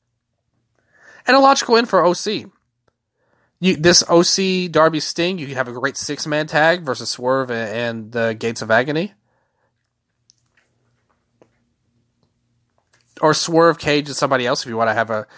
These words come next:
<laughs> you know, an A team, so to speak, there. <laughs> Get rid of that.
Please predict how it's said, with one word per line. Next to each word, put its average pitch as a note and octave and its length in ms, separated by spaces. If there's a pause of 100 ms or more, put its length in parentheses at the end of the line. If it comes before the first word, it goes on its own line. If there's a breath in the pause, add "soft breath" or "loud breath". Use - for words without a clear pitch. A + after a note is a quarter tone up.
(100)
<laughs> - 220
you C3+ 100
know, B2 140
an A2+ 60
A A#2 180
team, B2+ 260
so A#2+ 140
to A#2 60
speak, - 300
there. B2+ 280 (2250 soft breath)
<laughs> F#3+ 100
Get D#3+ 180
rid F3 140
of E3 100
that. E3+ 320